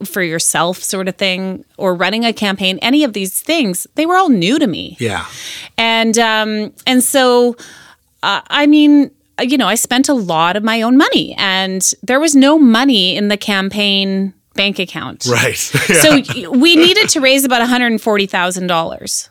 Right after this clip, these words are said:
Speaker 2: Yeah.
Speaker 1: There was four thousand dollars in the bank account.
Speaker 2: Wow.
Speaker 1: So when, you know, when I am running against somebody who's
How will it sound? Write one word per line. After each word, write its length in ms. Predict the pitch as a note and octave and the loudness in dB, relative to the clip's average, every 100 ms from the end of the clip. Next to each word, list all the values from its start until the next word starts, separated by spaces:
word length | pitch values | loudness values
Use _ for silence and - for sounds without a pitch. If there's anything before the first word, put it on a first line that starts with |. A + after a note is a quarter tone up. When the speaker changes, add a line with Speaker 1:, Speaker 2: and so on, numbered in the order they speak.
| _ G#2+ | _ -8
Speaker 2:
Yeah. 260 | G#2 E2+ - | -8 -6 -2
Speaker 1:
There 120 | A#3+ | 2
was 220 | B3+ A#3+ | 2 0
four 400 | - C#4+ C#4+ C#4 | -4 2 4 4
thousand 720 | C#4 - A3+ A#3 B3 G#3+ F3+ | 0 -4 -2 0 -2 -2 -2
dollars 560 | E3+ D#3 G3 - F#3+ - | -2 -2 -4 -8 -6 -6
in 140 | G#3 F#3+ | -4 -4
the 60 | |
bank 260 | F3+ F3 F3 | -2 -4 -8
account. 460 | - - - - F#2+ | -14 -16 -16 -18 -18
Speaker 2:
Wow. 340 | F2+ - - - - - | -18 -20 -20 -20 -18 -8
Speaker 1:
So 380 | - D#4+ C#4+ C4+ - | 0 4 4 0 -2
when, 540 | C#4 C#4 C4+ C4+ A#3+ _ _ | 2 2 2 0 -2 _ _
you 140 | B3+ C4 | 0 2
know, 180 | G#3+ | 2
when 320 | G3+ A#3+ A#3+ A#3 | 0 0 0 -2
I 400 | - B3+ D4 D4+ | 0 0 2 0
am 480 | - A3+ A3 G#3+ G#3+ - | 0 -2 0 -2 -4 -6
running 460 | G3 A#3+ E4 A#3+ G3 | -2 0 0 0 -2
against 380 | G3+ G#3+ G3 - | -2 -2 -4 -2
somebody 300 | G#3 G#3 G3+ | -2 0 0
who's 260 | G#3 F#3 | 0 -2